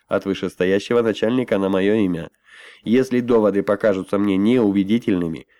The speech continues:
расстрелян будет автор объяснительный. Все понятно? Кстати, почему у вас до сих пор не организован штрафбат?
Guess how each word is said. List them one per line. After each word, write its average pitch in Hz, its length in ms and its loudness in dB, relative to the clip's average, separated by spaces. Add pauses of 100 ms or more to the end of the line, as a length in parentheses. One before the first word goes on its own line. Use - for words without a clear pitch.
(120)
расстрелян 123 640 0
будет 92 360 0
автор 98 360 0
объяснительный. 90 800 -4 (220)
Все 170 200 -2
понятно? 87 500 -2 (560)
Кстати, - 380 -2
почему 160 380 0
у 123 40 2
вас 104 180 2
до 113 140 0
сих 104 200 -4
пор 113 200 0
не 101 100 2
организован 107 680 0
штрафбат? 117 640 0